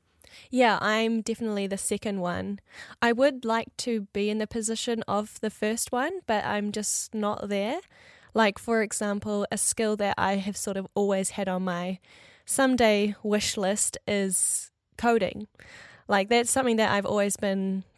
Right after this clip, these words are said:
thinking, you know, one day it'll be really good to do that and learn that and have that as a skill that I have. But I don't have, like, a need to learn that right now because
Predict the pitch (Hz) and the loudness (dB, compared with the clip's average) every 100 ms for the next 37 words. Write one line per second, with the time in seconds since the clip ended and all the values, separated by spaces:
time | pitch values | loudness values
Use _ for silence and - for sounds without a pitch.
0 | - 190 202 190 185 185 190 196 208 202 | -4 -4 -2 -2 0 0 0 0 0 2
1 | 196 196 196 - _ 208 196 190 196 185 | 4 2 0 -6 _ -4 -2 0 2 0
2 | 185 190 - 220 285 294 269 254 - 214 | 0 -6 -8 -4 0 2 4 4 2 -2
3 | 214 233 254 247 226 - - - 208 208 | -2 2 2 2 0 -2 -8 -6 -2 0
4 | 208 208 202 202 202 190 185 185 - - | 0 0 0 0 0 -2 -2 -2 -2 0
5 | 220 220 220 220 226 226 226 - - - | 0 0 2 2 2 2 0 -6 -20 -20
6 | - - - 220 226 262 262 240 240 220 | -20 -10 0 4 6 6 4 2 2 2
7 | - - - _ _ _ 214 208 214 214 | -2 -10 -14 _ _ _ -2 2 2 4
8 | 220 220 196 190 - - 202 190 202 214 | 4 4 2 -2 -6 -2 0 4 4 4
9 | 196 - - - 208 - 185 185 185 190 | 2 -2 -2 -2 0 0 0 -4 -4 0
10 | 175 180 - | 2 2 -2